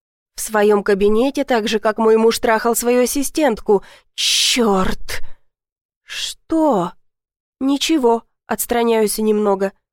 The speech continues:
Притормозить надо. «Думаешь, я бы не остановился?»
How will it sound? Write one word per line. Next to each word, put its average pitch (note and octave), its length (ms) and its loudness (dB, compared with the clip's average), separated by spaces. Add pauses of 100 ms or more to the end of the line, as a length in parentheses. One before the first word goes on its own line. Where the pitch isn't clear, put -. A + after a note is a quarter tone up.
(240)
Притормозить B3+ 840 -4
надо. F#3 420 -6 (1300)
«Думаешь, G3+ 680 2
я F#3+ 260 0
бы G3 100 0
не G3+ 140 4
остановился?» G3+ 960 -2